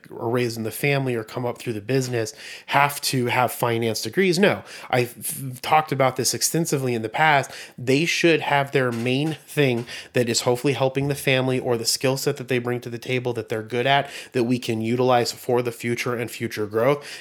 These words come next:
And then they should have to get M B As. And, and that's how you should set up your family structure.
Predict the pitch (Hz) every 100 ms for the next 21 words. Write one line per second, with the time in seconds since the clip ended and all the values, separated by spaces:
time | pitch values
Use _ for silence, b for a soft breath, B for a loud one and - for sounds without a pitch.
0 | B 123 123 123 117 120 113 - 104 104
1 | 101 101 98 98 104 - B B B B
2 | 131 117 - 135 120 127 143 - - 156
3 | 151 147 127 135 - 127 117 120 104 120
4 | 107 110 - 107 - 113